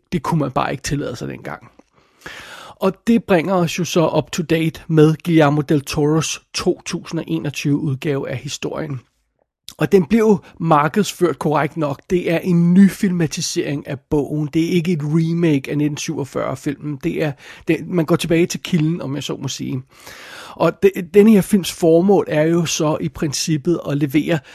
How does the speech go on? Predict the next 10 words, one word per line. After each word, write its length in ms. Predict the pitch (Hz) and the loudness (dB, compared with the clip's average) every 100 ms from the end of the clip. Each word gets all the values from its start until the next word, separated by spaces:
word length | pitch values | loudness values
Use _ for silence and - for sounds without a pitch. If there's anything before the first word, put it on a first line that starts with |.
| - - | -6 2
den 180 | 156 127 - _ _ _ | 2 2 -8 _ _ _
rigtige, 800 | - 147 190 185 - 208 180 151 - _ | -14 0 2 2 -2 -4 -2 -4 -10 _
mørke 600 | 156 156 151 151 151 196 185 | 0 2 4 4 2 -2 -2
og 160 | 151 | 0
modbydelige 880 | 156 151 135 170 151 160 156 156 139 - _ - | 2 0 -2 -6 -6 -6 -6 -4 -6 -10 _ -14
version, 560 | 151 156 120 - 156 147 | 0 0 2 0 -2 0
filmversion 560 | - 170 147 185 151 | 0 0 0 0 0
af 60 | 143 | 0
historien, 520 | 139 - 156 156 147 | 0 -2 -4 -4 -4
som 400 | - - 175 147 | -2 2 2 2